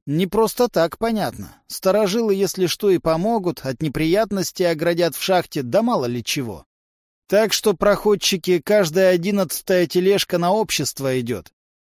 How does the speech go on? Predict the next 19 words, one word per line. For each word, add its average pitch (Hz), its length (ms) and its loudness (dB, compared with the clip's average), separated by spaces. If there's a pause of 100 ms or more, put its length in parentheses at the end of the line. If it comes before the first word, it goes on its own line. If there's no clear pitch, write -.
(100)
Носильщик 196 680 0
телегу 208 400 0
в - 120 -12
первой 180 440 2
от - 140 -6
приемки 180 520 0
выработанной 165 760 0
ветки 202 360 -2
выгружает. 135 720 -2
Дальше 185 440 0
уж 170 160 -2
мы 175 140 -2
сами. 156 480 -2 (140)
Всем 240 340 -2
все - 200 -2
ясно? 113 560 -4 (1040)
Четверо 135 460 -2
опытных 135 520 -4
кивнули, 147 640 -2